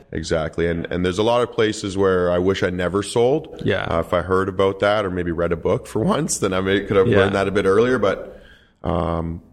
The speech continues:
Speaker 1: once I heard that word, it was just kinda game over <laughs> after that. Is that's,
Speaker 2: Yeah.
Speaker 1: that's when you start scaling. Uh, it's when you start taking your money out and refinancing and putting in different places and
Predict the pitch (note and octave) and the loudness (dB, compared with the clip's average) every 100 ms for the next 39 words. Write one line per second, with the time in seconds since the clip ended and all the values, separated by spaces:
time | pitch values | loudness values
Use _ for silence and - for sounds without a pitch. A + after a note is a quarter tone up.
0 | - - G#2+ B2 G#2 G#2 F2+ D#2+ E2+ F2+ | -8 -4 -2 0 0 0 0 0 0 0
1 | D2+ D#2+ D#2+ - - - F#2 F2+ F2+ E2+ | -2 -4 -6 -8 -6 -4 -2 -2 -2 0
2 | F2+ F#2 F2 D#2+ - E2 F#2 - - E2+ | -2 -2 -6 -6 -4 0 0 -2 -6 -4
3 | F#2 F#2+ G2 F2+ G#2 A#2 G2+ F2+ - F2 | 0 2 0 0 -2 0 -2 -2 -4 -4
4 | - - D#2+ D2+ - - _ _ - D#2+ | -6 -6 -4 -4 -6 -14 _ _ -8 -6
5 | D#2+ D#2+ F2+ F2 G2 - G2+ F2+ E2+ E2+ | -6 -4 -4 -2 -4 -2 -4 -2 -2 0
6 | F#2 F2 C2+ G#1+ E2+ E2+ E2+ E2+ E2+ E2 | 0 -2 -4 -6 -4 -4 -2 -2 -4 -4
7 | - E2 E2+ - E2+ E2+ E2 - E2 F2+ | -6 -4 -4 -4 -4 -2 -4 -4 -4 -2
8 | E2+ - E2+ D2 | -2 -4 -8 -8